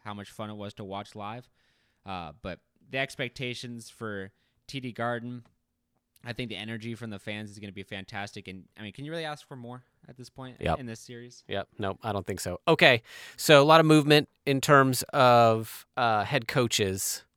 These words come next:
Speaker 2: hirings and firings.
Speaker 1: Yep.
Speaker 2: Anything, anything worth talking about there?
Speaker 1: Yeah, so,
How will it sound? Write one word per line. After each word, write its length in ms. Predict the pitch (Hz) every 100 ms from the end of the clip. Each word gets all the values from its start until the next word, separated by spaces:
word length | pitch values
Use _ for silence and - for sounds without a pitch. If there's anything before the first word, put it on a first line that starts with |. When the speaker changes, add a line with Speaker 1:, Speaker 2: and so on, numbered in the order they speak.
| _ -
Speaker 2:
hirings 480 | 117 113 107 101 -
and 160 | 117 90
firings. 640 | 98 87 76 76 85 -
Speaker 1:
Yep. 100 | - _ _
Speaker 2:
Anything, 520 | 104 107 113 101 92 87 _ _ -
anything 320 | 107 104 95
worth 240 | 101 95
talking 380 | - 101 87 98
about 240 | 90 90 -
there? 260 | 92 87 - _ _ _ _
Speaker 1:
Yeah, 220 | 127 127 101
so, 380 | - 127 117